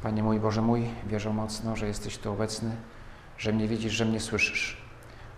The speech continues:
Uwielbiam Cię z najgłębszą uczcią. Proszę Ciebie o przebaczenie moich grzechów i łaskę owocnego przeżycia tego czasu modlitwy. Matko moja niepokalana, święty Józefie, Ojcze i Panie mój, Aniele stróżu mój, wstawcie się za mną.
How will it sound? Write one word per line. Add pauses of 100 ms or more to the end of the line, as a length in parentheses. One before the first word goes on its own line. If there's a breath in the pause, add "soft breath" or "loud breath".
Uwielbiam
Cię
z
najgłębszą
uczcią. (880 loud breath)
Proszę
Ciebie
o
przebaczenie
moich
grzechów
i
łaskę
owocnego
przeżycia
tego
czasu
modlitwy. (1040 loud breath)
Matko
moja
niepokalana,
święty
Józefie,
Ojcze
i
Panie
mój,
Aniele
stróżu
mój, (480)
wstawcie
się
za
mną.